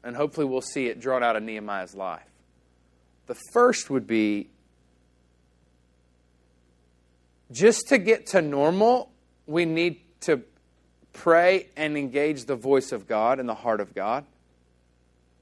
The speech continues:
Normal just doesn't happen. Some people say, "Man, my life has just been great, and, like, I've never prayed." And I'm like, "You're living on someone else's grace.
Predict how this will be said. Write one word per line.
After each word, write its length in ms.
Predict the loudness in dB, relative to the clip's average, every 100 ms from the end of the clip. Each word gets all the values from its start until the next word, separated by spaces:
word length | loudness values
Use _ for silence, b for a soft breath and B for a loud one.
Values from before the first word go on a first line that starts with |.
| _ _ 0
Normal 360 | 6 8 8
just 360 | 4 4 2 2
doesn't 380 | 4 4 0 -6
happen. 640 | -12 -4 -4 -4 -10 -12 _ _ _ _ _ _ _ _ _ _ _ _ _ _ 2
Some 140 | 4
people 100 | 4
say, 140 | 2
"Man, 200 | 2 2
my 100 | 2
life 240 | 4 4 4
has 180 | 2 2
just 180 | -2
been 220 | 2 2 4
great, 460 | 8 10 10 6 2
and, 100 | 2
like, 200 | 6 6
I've 180 | 6
never 360 | 6 6 8 6
prayed." 340 | 6 8 8
And 80 | 4
I'm 120 | 2
like, 240 | 4 4 6
"You're 120 | 6
living 260 | 8 6 4
on 100 | -2
someone 360 | 0 0 0
else's 320 | -2 -2 -6
grace. 520 | -2 0 0 -2 -10